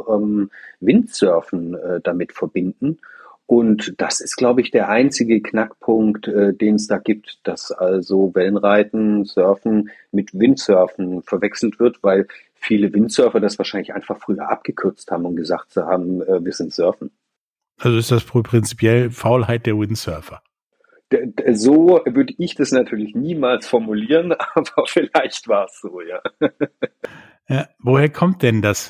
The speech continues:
Speaker 2: Surfen, Schrägstrich Wellenreiten, ähm, ursprünglich und wie ist das überhaupt nach Deutschland gekommen? Weil das ist, wir haben ja hier halt nicht wirklich so die wirklichen Surfspots.
Speaker 1: Ja, das kommt, äh, ursprünglich aus dem, äh, Hawaii.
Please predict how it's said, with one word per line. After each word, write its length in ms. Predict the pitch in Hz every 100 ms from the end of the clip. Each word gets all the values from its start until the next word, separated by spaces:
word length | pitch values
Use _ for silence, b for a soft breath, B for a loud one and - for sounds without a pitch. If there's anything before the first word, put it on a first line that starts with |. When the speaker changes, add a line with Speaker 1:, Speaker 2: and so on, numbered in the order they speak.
| 117
Speaker 2:
Surfen, 640 | - 117 110 - 95 90
Schrägstrich 500 | - 98 - 101 -
Wellenreiten, 680 | 101 98 98 98 98 95 87 b b b _
ähm, 400 | - 107 101 95 - _ -
ursprünglich 760 | 123 110 - 107 101 95 -
und 140 | 98
wie 60 | 101
ist 120 | 104
das 160 | 110 -
überhaupt 320 | 95 104 -
nach 100 | 107
Deutschland 460 | - 110 - 101 -
gekommen? 400 | 98 - 120 92
Weil 160 | 90
das 180 | 92 -
ist, 180 | 104 -
wir 120 | 92
haben 140 | 123
ja 120 | 139 92
hier 240 | 92 95
halt 160 | 92 -
nicht 260 | 101 -
wirklich 340 | 104 - 101 -
so 180 | 98
die 300 | 95 95 92 - _ _ _ _ _ _ _
wirklichen 540 | 92 104 127 131 -
Surfspots. 760 | 104 127 131 - - - - - _ _ _ _ _ _ _ B B B
Speaker 1:
Ja, 180 | 95 90
das 200 | 92 -
kommt, 260 | 127 135 -
äh, 40 | 107
ursprünglich 800 | 104 - 127 - 131 117 101 98
aus 460 | 104 104 - -
dem, 360 | 104 98 98 95
äh, 40 | -
Hawaii. 720 | 92 85 90 90 90 139